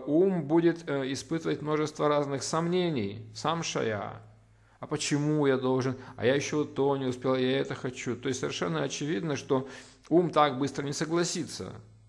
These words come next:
на чистое преданное служение. Он не согласится. И вот это называется обусловленность. И поэтому существуют эти методы, пути, как его, э, к этому согласию привести постепенно.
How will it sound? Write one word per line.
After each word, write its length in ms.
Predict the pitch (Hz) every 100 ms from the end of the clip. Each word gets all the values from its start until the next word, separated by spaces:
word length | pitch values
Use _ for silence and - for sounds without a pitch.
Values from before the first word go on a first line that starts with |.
| - _ _
на 120 | 110
чистое 380 | 107 120 - 104
преданное 400 | 104 101 104 101
служение. 680 | - 123 104 98 110 - - - - - _
Он 120 | 113 131
не 60 |
согласится. 680 | 147 156 160 156 120 - 101 - _ _ _ _ _
И 60 | 107
вот 80 | 143
это 160 | 190
называется 520 | 185 160 170 170 170 160
обусловленность. 1000 | 151 147 165 160 120 98 104 - - - _ _ _ _ _ _ _ - - 110
И 60 |
поэтому 360 | 110 151 165 156
существуют 360 | 156 - 165
эти 160 | 151 143
методы, 400 | 147 165 135 107
пути, 540 | 110 135 - 151 123 - -
как 320 | - 156 147 156
его, 420 | 151 156 147 -
э, 220 | 123 117
к 40 | 147
этому 300 | - 135 131
согласию 680 | - 135 147 139 135 139 123
привести 640 | 139 147 156 - - 113
постепенно. 880 | - 107 139 113 131 107 92 110